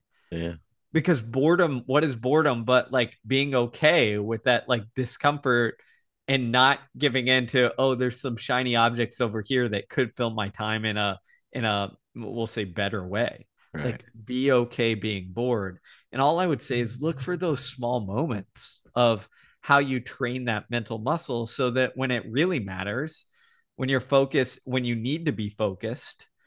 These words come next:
Speaker 2: like, you have that ability to shift that attention and, and latch on to what actually matters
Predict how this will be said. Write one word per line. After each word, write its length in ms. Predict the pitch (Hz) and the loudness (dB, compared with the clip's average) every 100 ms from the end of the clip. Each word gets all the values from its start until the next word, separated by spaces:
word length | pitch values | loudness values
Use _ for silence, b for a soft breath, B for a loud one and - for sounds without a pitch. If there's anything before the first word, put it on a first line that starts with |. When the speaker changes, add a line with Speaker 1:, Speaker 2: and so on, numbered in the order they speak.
| _ _ | _ _
Speaker 2:
like, 240 | 135 127 | -6 -4
you 100 | 147 135 | -6 -6
have 360 | - 143 143 | 2 2 4
that 180 | 139 123 | 2 2
ability 480 | 110 123 156 120 104 | 2 0 0 -2 -4
to 100 | 107 | -4
shift 300 | - 131 - | -4 -6 0
that 180 | 117 107 | 0 0
attention 520 | - 139 143 110 110 | -6 -8 -4 -6 -4
and, 200 | 104 104 | -6 -6
and 180 | 117 107 | -8 -6
latch 300 | 117 113 - | -2 -4 -2
on 240 | 117 113 104 | -4 -4 -6
to 100 | 110 | -4
what 180 | 110 | -2
actually 420 | 107 113 113 117 101 | 0 -2 -2 -10 -6
matters 460 | 104 107 110 98 | -4 -2 -4 -6